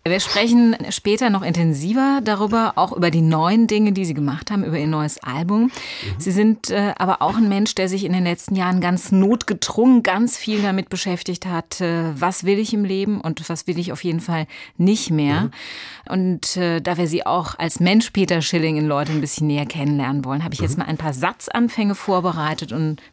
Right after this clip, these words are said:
Speaker 1: bitte Sie, die zu ergänzen, okay?
Speaker 2: Okay.
Speaker 1: Musik bedeutet mir
Speaker 2: Fast alles.
Speaker 1: Auf der Höhe meines Erfolges
Speaker 2: war ich am unglücklichsten.
Speaker 1: Warum?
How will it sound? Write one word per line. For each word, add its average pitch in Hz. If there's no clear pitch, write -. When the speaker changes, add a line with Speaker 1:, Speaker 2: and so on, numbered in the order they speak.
Speaker 1:
bitte 175
Sie, 160
die 151
zu -
ergänzen, 139
okay? 196
Speaker 2:
Okay. -
Speaker 1:
Musik 190
bedeutet 127
mir 127
Speaker 2:
Fast -
alles. -
Speaker 1:
Auf 170
der 165
Höhe 240
meines 214
Erfolges 143
Speaker 2:
war 87
ich 90
am 98
unglücklichsten. 92
Speaker 1:
Warum? 175